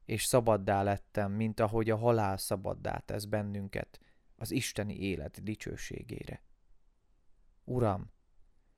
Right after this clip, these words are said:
töltsd be ürességemet, hogy szereteted halvány sugarát mindig láthassam.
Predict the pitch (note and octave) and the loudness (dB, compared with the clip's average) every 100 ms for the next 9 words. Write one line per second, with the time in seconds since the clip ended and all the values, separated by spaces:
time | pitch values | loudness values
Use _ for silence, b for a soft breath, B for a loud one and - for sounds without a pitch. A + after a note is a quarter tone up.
0 | - - - B2+ B2 - - G#2+ A#2 A2+ | -20 -20 6 8 8 4 0 0 2 2
1 | G2+ - G2+ G2+ G#2 G2+ - - - _ | 0 -4 -4 -2 -2 -4 -8 -14 -20 _
2 | _ _ _ _ - _ A2 G#2+ - C#3+ | _ _ _ _ -20 _ -4 -2 4 8
3 | C3 - A2 B2+ G#2 - - _ - _ | 8 6 0 0 -2 -8 -20 _ -20 _
4 | - B2+ A2 G#2+ G2+ - G#2+ G#2 G#2+ G2 | 6 6 6 2 -2 -6 -4 -2 -2 -2
5 | - - A#2 A#2 A2 G2+ G2 A2+ - - | -6 -10 -2 0 0 -2 -4 -6 -8 -8
6 | - - - - - - | -10 -12 -12 -12 -14 -14